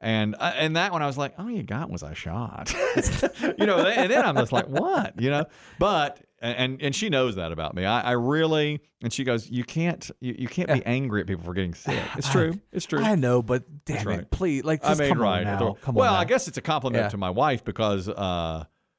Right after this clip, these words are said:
Speaker 1: you know, my kids, this is so, uh, something, you know how, uh, it's cliche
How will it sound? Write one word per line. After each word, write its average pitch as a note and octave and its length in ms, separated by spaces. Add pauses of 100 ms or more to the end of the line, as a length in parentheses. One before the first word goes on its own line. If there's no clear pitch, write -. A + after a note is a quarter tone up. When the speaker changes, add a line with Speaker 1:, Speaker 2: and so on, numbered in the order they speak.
(180)
Speaker 1:
you - 80
know, G3 100
my A3 180
kids, G3 360
this - 160
is B3 100
so, F3+ 560
uh, B2 220
something, C#3 440
you F3+ 60
know G#3+ 80
how, D3 280
uh, G2+ 360
it's F#2+ 120
cliche A#2+ 840